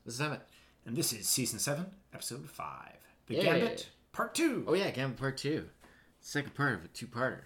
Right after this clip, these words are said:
Speaker 2: Mm-hmm.
Speaker 1: Gambit Part two is a story by Naren Shankar, teleplay by Ronald D. Moore, directed by Alexander Singer, and first aired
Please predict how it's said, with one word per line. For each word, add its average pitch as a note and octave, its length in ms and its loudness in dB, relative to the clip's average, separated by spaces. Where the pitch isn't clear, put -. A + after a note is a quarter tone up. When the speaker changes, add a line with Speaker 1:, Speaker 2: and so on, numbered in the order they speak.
Speaker 2:
Mm-hmm. G#3 280 -2
Speaker 1:
Gambit C3 220 -2
Part C3 200 -2
two C#3+ 280 0
is - 300 -12
a - 40 -14
story C#3+ 220 0
by G2+ 160 0
Naren G#2+ 280 -4
Shankar, F#2+ 640 -4
teleplay F#2+ 320 -4
by F#2+ 80 -2
Ronald F#2+ 360 -4
D. G#2+ 120 -2
Moore, A#2 320 0
directed E3 240 0
by D#3 140 4
Alexander C3+ 420 2
Singer, A#2+ 380 -2
and C#3+ 240 0
first C#3 220 2
aired C3+ 880 6